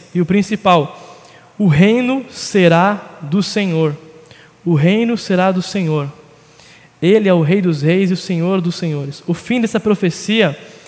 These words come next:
ela aponta para um reino que será de fato do Senhor. Não mais um reino de Asa, que era o antigo rei de Judá, de Josafá, de Jorão, reis que pecaram, mas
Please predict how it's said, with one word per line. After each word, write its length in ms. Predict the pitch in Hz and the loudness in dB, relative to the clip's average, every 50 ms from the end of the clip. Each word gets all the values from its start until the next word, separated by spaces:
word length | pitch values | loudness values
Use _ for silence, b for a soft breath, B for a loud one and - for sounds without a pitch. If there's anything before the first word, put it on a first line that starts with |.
| B B B B B _ | B B B B B _
ela 220 | 156 175 185 185 | 2 4 4 4
aponta 580 | - - 180 180 - - 175 190 214 202 185 170 | 4 4 0 0 0 0 0 0 0 0 0 -2
para 160 | - 175 185 | 0 2 0
um 140 | 190 190 175 | 2 2 2
reino 380 | 151 165 180 208 220 226 220 | 4 4 4 2 2 0 -2
que 140 | 208 - 202 | -2 -4 -6
será 300 | 175 - 190 180 180 196 | -6 -2 0 2 2 2
de 120 | 190 202 208 | 2 0 -2
fato 440 | - - - 185 190 196 190 196 | -4 0 0 2 2 2 2 0
do 80 | 175 175 | -2 -2
Senhor. 360 | - - 180 160 156 151 139 147 B B B B B B B B B B _ | -2 -2 -4 -2 -2 -2 -4 -4 B B B B B B B B B B _
Não 180 | 151 170 220 233 | 0 2 2 4
mais 300 | 226 214 214 208 185 185 | 4 4 4 4 4 2
um 80 | 196 | 2
reino 440 | 165 165 180 190 208 208 190 165 139 - B B B B B B - - | 2 2 2 2 2 0 0 -2 -4 -6 B B B B B B -18 -14
de 320 | 139 131 135 156 170 156 | -12 -6 -2 2 4 4
Asa, 500 | 147 151 170 185 196 190 170 180 185 175 - | 6 6 6 4 4 4 2 0 -2 -2 -4
que 120 | - - | 0 0
era 160 | 156 156 160 | 2 2 4
o 40 | 160 | 2
antigo 360 | 160 156 160 - 202 196 180 | 0 0 -2 -2 -2 0 0
rei 580 | 160 131 147 156 160 170 147 147 - - - - | 0 2 2 2 2 2 0 -2 -6 -18 -20 -16
de 80 | - 143 | -12 -8
Judá, 520 | 139 143 147 135 147 151 165 175 175 170 170 | -6 -6 -2 0 2 2 2 2 0 -2 -4
de 120 | 160 151 156 | -4 -2 0
Josafá, 800 | 165 175 160 165 147 147 - - 185 180 185 185 180 170 - 156 | 0 2 2 0 0 -2 -2 0 2 4 4 4 2 -2 -4 -8
de 80 | 160 | -4
Jorão, 440 | 147 165 165 160 170 185 190 190 180 B B B B B B B B - | 0 2 2 4 2 2 0 -2 -6 B B B B B B B B -4
reis 280 | 139 151 190 196 185 | 2 4 4 4 4
que 80 | - - | 0 -6
pecaram, 640 | 170 - 190 180 - 180 170 175 185 190 190 190 190 B B B B B B - | -2 -2 -2 -2 0 0 2 2 2 2 0 -2 -4 B B B B B B -10
mas 460 | - 151 175 185 190 202 202 190 - | -2 0 2 4 4 2 0 -2 -6